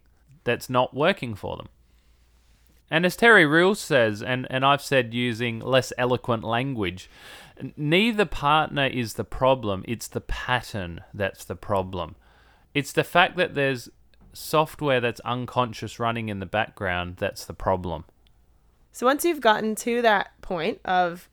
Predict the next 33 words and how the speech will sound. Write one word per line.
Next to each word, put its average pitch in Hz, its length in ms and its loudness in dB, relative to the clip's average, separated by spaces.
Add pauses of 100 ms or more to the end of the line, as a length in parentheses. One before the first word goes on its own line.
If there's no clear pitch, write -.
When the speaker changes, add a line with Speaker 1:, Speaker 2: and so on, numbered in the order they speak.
Speaker 2:
essentially 214 600 -2 (360)
diagnosing 202 680 2
what 185 180 0
the - 40 -16
pattern 180 340 -2
is 165 180 -6
that - 200 -6
they're 170 140 -4
in, 175 340 -4 (120)
what's 240 260 6
the 233 80 2
next - 260 0
step - 380 0
to 180 580 -2 (180)
sort 190 140 -6
of 175 80 -6
starting 165 360 -2
to - 140 -6
unravel 160 340 -8
that 165 140 -2
pattern 170 300 -8
for 170 160 -6
them, 165 240 -8 (400)
with - 180 -12
them? 170 220 -10 (400)
Speaker 1:
Yeah, 170 180 2
great 151 300 0
question, 147 440 -4
and 123 140 0
it's - 180 -8
an 135 80 -6
easy 131 320 -6
answer. 110 680 -4